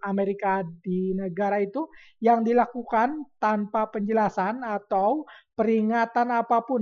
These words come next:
sebelumnya sungguh membuat kami putus asa. Pemerintah Kamboja menghancurkan pangkalan laut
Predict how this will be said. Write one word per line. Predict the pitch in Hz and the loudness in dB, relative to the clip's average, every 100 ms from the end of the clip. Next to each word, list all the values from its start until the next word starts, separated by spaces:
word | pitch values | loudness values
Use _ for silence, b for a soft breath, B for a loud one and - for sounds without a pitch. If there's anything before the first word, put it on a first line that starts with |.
| 185 | 0
sebelumnya | 214 208 208 196 190 175 277 254 | 0 2 4 2 2 0 -2 -4
sungguh | 285 277 262 285 | -8 -4 -2 -2
membuat | 269 214 202 202 190 196 | -2 -2 0 2 0 0
kami | 233 247 254 214 185 185 | 2 2 2 0 0 -2
putus | 226 - 196 190 185 - | -4 0 0 0 -2 -8
asa. | 196 185 240 208 165 180 - | -6 -4 0 0 -2 -8 4
Pemerintah | 233 240 277 285 339 | 6 6 4 0 0
Kamboja | 302 254 240 226 165 233 | 4 6 8 6 6 2
menghancurkan | 285 233 220 220 214 214 214 233 | 4 2 0 0 0 0 0 2
pangkalan | 208 196 196 196 | 0 0 0 0
laut | 190 190 190 196 | 2 2 0 -4